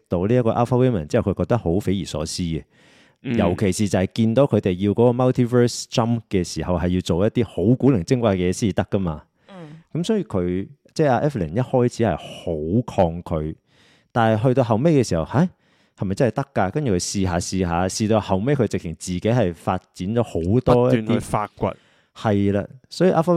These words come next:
Speaker 1: Women 咪先同佢嗰個，我唔知係咪 van 仔定咩，總之有個小團隊㗎嘛，佢哋幾個人。然之後個團隊入邊咪有啲成員講話，下？有好多人都做唔到呢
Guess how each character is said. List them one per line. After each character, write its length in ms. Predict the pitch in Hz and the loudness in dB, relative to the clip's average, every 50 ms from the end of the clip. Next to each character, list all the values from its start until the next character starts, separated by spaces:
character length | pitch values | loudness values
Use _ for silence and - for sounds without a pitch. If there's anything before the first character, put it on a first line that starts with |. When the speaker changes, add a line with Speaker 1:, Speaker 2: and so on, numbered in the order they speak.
| 175 180 | 4 4
Speaker 1:
Women 160 | 170 135 92 | 2 2 -2
咪 160 | 85 87 87 87 | -2 -4 -6 -6
先 280 | 87 - 156 143 123 107 | -2 0 2 2 2 2
同 280 | - - 80 76 82 - | 0 -6 -8 -8 -10 -12
佢 500 | - - 107 90 85 87 90 95 101 - - - _ _ _ _ _ | -4 -2 0 0 2 2 0 0 -2 -6 -10 -18 _ _ _ _ _
嗰 100 | - 135 | 0 2
個， 80 | 143 160 127 113 107 107 - | 4 4 4 4 4 2 0
我 80 | - 113 | 0 -2
唔 60 | 90 | 0
知 100 | 87 - 143 | 2 2 2
係 20 | |
咪 120 | 127 101 | 4 4
van 320 | 95 104 131 131 131 139 127 | 4 6 6 4 4 2 0
仔 200 | - 90 90 104 | -2 -2 -4 -2
定 120 | 107 95 | -2 -2
咩， 240 | 95 107 117 113 107 | -2 0 0 0 0
總 160 | - - 98 | 0 -2 -2
之 100 | 101 143 | 0 2
有 120 | 139 101 98 | 2 2 2
個 80 | 95 | 0
小 180 | 92 - 98 113 | -2 -2 -4 -4
團 220 | - - 90 76 | -2 -4 -6 -6
隊 140 | 71 - 73 | -6 -6 -6
㗎 140 | 73 90 107 110 | -4 -4 -2 -2
嘛， 160 | 101 85 82 - | -2 -4 -4 -2
佢 40 | 101 | -2
哋 100 | 90 82 80 | -4 -4 -4
幾 160 | - 87 101 | -4 -4 -2
個 140 | 101 95 87 | -2 -2 -2
人。 280 | 82 71 71 80 95 - _ _ _ _ _ _ _ | -4 -6 -6 -10 -12 -14 _ _ _ _ _ _ _
然 120 | - 92 107 | -6 -2 0
之 80 | 151 | 2
後 60 | 165 | 2
個 60 | 147 127 | 2 2
團 180 | - 101 85 80 | 0 -2 -2 0
隊 140 | 101 120 135 | 0 2 2
入 40 | 113 | 0
邊 280 | - 110 95 87 87 87 - | 0 -2 -4 -4 -6 -10 -14
咪 200 | - 98 101 90 87 87 90 | -10 -8 -6 -4 -4 -4 -2
有 100 | 87 92 | -2 -2
啲 200 | 113 127 147 - | 0 -2 -2 -2
成 140 | - 92 80 | -4 -6 -6
員 200 | 80 80 82 82 | -6 -8 -6 -4
講 220 | - 90 98 127 | -2 -2 0 0
話， 240 | 135 117 98 90 90 | 0 0 0 0 -2
下？ 280 | 92 - 143 175 185 180 - - - - _ - | -2 0 0 0 0 -2 -6 -14 -20 -20 _ -10
有 80 | 131 | -8
好 220 | - - 107 117 147 | -2 0 0 0 4
多 180 | - 180 185 | 4 4 6
人 220 | 180 143 90 87 101 | 6 4 2 2 0
都 160 | - 156 156 | -2 -2 0
做 180 | - - 107 107 | 2 2 2 2
唔 180 | 95 82 82 | 2 0 -4
到 100 | 85 104 | -4 -2
呢 60 | 113 | 0